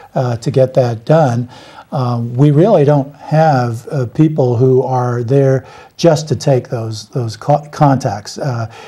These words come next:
and, and, uh, and then get them to pl-, people. We are all the same people who are helping everyone el-, uh, else. And, and so we just aren't very, uh, available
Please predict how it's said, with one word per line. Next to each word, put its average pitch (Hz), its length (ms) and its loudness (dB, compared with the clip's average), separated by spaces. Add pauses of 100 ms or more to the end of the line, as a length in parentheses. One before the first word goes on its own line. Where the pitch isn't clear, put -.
(160)
and, 131 320 0
and, 123 220 0
uh, 120 240 -4
and 123 280 -2
then 127 160 2
get 135 200 2
them 120 220 0
to 156 180 2
pl-, 143 280 -4
people. 135 440 -2 (360)
We 151 140 4
are 135 200 4
all 151 340 4
the 127 100 0
same 139 300 2
people 160 380 2
who 139 100 4
are 170 140 4
helping 165 520 2 (380)
everyone 120 480 0
el-, 110 280 -10
uh, 120 200 -4
else. 107 300 -6 (400)
And, 131 540 2
and 123 300 -4
so 135 220 2
we 127 220 2
just 131 260 0
aren't 117 320 -4
very, 123 460 -2
uh, 113 360 -6 (120)
available 123 680 0